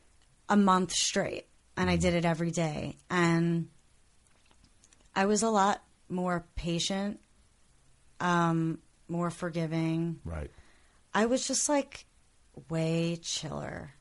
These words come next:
Speaker 2: Right.
Speaker 1: You know?
Speaker 2: Yeah.
Speaker 1: I was, like, stand-, I would stand on long lines and I would be fine.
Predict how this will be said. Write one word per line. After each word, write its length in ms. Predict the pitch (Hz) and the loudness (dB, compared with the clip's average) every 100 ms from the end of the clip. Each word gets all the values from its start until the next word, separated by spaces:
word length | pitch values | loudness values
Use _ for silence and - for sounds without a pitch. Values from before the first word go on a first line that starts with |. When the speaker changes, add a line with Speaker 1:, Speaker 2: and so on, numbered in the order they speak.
| _ | _
Speaker 2:
Right. 280 | 101 101 113 - | -10 -8 -8 -4
Speaker 1:
You 200 | 170 165 165 | -2 -2 -2
know? 340 | 160 170 190 208 | -2 -2 -6 -8
Speaker 2:
Yeah. 300 | - 127 117 - - | -6 -4 -6 -10 -8
Speaker 1:
I 140 | 180 | -4
was, 200 | 196 208 | -4 -2
like, 260 | 208 196 196 | -2 -2 -4
stand-, 340 | - 185 175 - | -8 -6 -6 -4
I 100 | 175 | -4
would 120 | 170 | -4
stand 300 | - 175 175 | -6 -4 -2
on 120 | 175 | -2
long 240 | 170 170 | -2 -2
lines 520 | 165 156 156 156 160 170 | -2 -4 -4 -4 -4 -4
and 80 | 160 | -4
I 80 | |
would 160 | 170 170 | -4 -6
be 380 | 202 196 190 185 _ _ _ | -4 -4 -6 -10 _ _ _
fine. 600 | - 175 170 170 175 175 | -10 -6 -4 -4 -4 -6